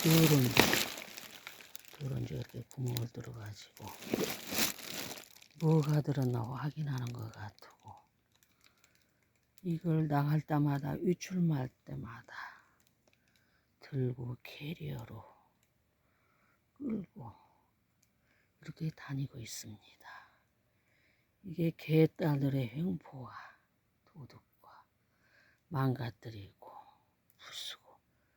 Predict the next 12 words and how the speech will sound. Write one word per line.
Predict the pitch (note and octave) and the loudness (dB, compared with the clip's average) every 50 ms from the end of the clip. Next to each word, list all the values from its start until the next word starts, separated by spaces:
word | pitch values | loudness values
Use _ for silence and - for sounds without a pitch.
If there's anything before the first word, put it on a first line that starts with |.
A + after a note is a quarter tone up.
| _ _ _ _ _ _ - | _ _ _ _ _ _ -12
놓고 | F#3 E3+ - - F#3+ | -12 -10 -4 -4 -2
다닐 | E3+ F#3 E3 D#3 D3+ C#3 B2+ | 2 4 4 6 6 4 2
수 | - - - C3+ | 0 -2 0 2
없는 | C#3 D#3 D#3 D#3+ E3 D3+ C3+ | 4 4 6 6 6 6 4
것들을, | C3 - - - A#2+ A#2+ B2 B2 B2+ B2+ A#2 - _ _ _ _ _ _ _ _ _ _ _ _ _ _ _ _ _ _ _ _ _ _ _ _ _ - F3 | 4 0 0 -4 -4 -4 -2 -4 -4 -6 -8 -10 _ _ _ _ _ _ _ _ _ _ _ _ _ _ _ _ _ _ _ _ _ _ _ _ _ -2 2
약을 | E3+ F3+ F3+ F3+ F#3 F3+ E3+ | 4 6 8 8 8 6 6
도둑 | - F3 E3+ D3+ E3+ E3 E3 | 4 2 0 4 6 6 8
맞아가지고는, | D#3 D3 C#3 C3+ B2+ C3+ C3 B2 B2 A#2+ A#2 - - A#2+ - - G#2+ G2+ - - - _ _ _ _ _ _ _ _ _ _ _ _ _ _ _ _ _ _ _ _ _ _ _ _ _ _ _ _ _ _ _ _ _ _ _ _ _ _ _ _ _ _ _ _ _ _ _ _ - | 8 8 6 4 2 0 -2 -2 -2 -2 -4 -4 -8 -16 -14 -14 -16 -16 -16 -20 -20 _ _ _ _ _ _ _ _ _ _ _ _ _ _ _ _ _ _ _ _ _ _ _ _ _ _ _ _ _ _ _ _ _ _ _ _ _ _ _ _ _ _ _ _ _ _ _ _ -14
약을 | - C#3 C3+ C3 B2+ A#2+ _ | -12 -10 -10 -10 -10 -12 _
도둑 | - - - - D3 C#3+ C3+ | -16 -18 -16 -10 -6 -4 -4
맞아가지고는 | B2 A#2 A2+ A2 - G#2 - - - A2 - - A#2 - - B2 B2 C#3 C3+ C#3+ C#3 _ _ _ _ _ _ _ _ _ _ _ _ _ _ _ _ _ _ _ _ _ _ _ _ _ _ _ _ _ _ _ - _ _ _ _ _ _ _ _ _ _ _ _ _ | -4 -6 -8 -12 -14 -18 -18 -16 -16 -18 -16 -20 -20 -20 -16 -14 -12 -10 -10 -12 -12 _ _ _ _ _ _ _ _ _ _ _ _ _ _ _ _ _ _ _ _ _ _ _ _ _ _ _ _ _ _ _ -20 _ _ _ _ _ _ _ _ _ _ _ _ _
다시 | - - - D3+ D3 - - - E3+ D#3+ D3+ C#3 B2 A2+ G#2 - | -8 -2 -2 -2 0 -2 -2 2 4 4 4 4 2 0 -4 -10